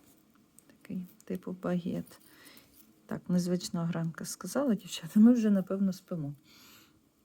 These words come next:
Вартість підвіски дві тисячі дев'ятсот гривень, сімдесят доларів. Підвіска на ланцюжку. Ну, так от воно разом і йде.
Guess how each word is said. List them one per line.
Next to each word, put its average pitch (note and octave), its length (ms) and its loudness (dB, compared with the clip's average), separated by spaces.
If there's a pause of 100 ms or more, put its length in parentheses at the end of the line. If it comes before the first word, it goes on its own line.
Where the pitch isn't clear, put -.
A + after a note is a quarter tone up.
(380)
Вартість G#3 580 -2
підвіски F#3+ 880 0 (500)
дві F#3 280 0
тисячі F#3+ 680 -4
дев'ятсот F#3 760 -4
гривень, F#3 640 2 (160)
сімдесят F#3 840 -2
доларів. D#3+ 500 -6 (420)
Підвіска F#3 560 -2
на F3+ 220 2
ланцюжку. F#3 640 -2 (140)
Ну, F3 360 -2
так G3 240 -4
от - 160 -12
воно D#3+ 340 -6 (100)
разом D#3+ 460 -6 (100)
і F3 180 -4
йде. D3+ 420 -6